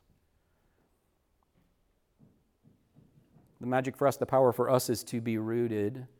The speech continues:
in the soil of our relationship with God and to trust that He is growing us into people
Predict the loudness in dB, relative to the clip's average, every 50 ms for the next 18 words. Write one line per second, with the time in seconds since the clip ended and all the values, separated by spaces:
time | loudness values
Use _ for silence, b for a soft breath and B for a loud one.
0 | _ _ _ _ _ -12 -8 -8 -8 -8 -8 -6 -4 -2 0 0 0 0 0 -2
1 | -4 -8 -12 -18 _ _ _ -8 -4 -2 -2 -2 -2 -2 -2 -2 -4 -4 -6 -8
2 | -6 -6 -8 -8 -8 -10 -8 -4 -2 -2 -2 -2 -4 -6 -8 -14 b b b b
3 | b -12 -12 -10 -12 -10 -6 -2 0 2 2 2 0 -4 -6 -6 -6 -4 -6 -8
4 | -6 -6 -8 -8 -10 -10 -14 -14 -10 -8 -6 -4 -4 -4 -4 -4 -6 -6 -6 -6
5 | -6 -8 -10 -14 -20 -20 -20 _ _ _ _ _ _ _ -12 -12 -12 -12 -12 -10
6 | -8 -10 -8 -8 -10 -10 -8 -10 -10 -14